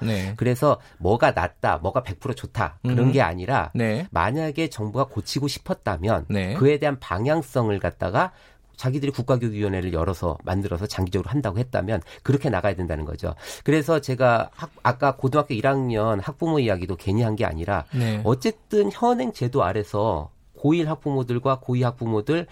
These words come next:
Speaker 2: 그리고 학생들이 그 노력을 해온 부분이 있단 말이에요.
Speaker 1: 네네.
Speaker 2: 그런 현행 제도에서 근데 이걸 갖다가 턴하는 이 방향 자체, 그리고 어느 순간, 어, 국가 백년지대계의 정책들이 총선을 앞두고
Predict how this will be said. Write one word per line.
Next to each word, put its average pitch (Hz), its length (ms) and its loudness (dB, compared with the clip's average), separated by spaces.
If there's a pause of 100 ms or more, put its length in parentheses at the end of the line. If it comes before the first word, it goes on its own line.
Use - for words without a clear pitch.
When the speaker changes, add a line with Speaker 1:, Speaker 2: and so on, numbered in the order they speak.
(140)
Speaker 2:
그리고 117 200 -4
학생들이 127 680 0
그 110 140 -6
노력을 143 320 4
해온 120 180 2
부분이 117 360 -2
있단 117 260 0
말이에요. 85 380 -2
Speaker 1:
네네. 104 400 0
Speaker 2:
그런 175 200 2
현행 233 280 0
제도에서 135 340 0
근데 117 220 0
이걸 135 240 0
갖다가 - 320 -2
턴하는 185 480 2
이 123 160 -6
방향 113 340 0
자체, 85 440 -6 (260)
그리고 151 240 4
어느 143 180 2
순간, 151 400 2 (540)
어, 117 140 2
국가 131 600 4
백년지대계의 120 800 0
정책들이 104 880 0 (760)
총선을 196 560 2
앞두고 107 640 -4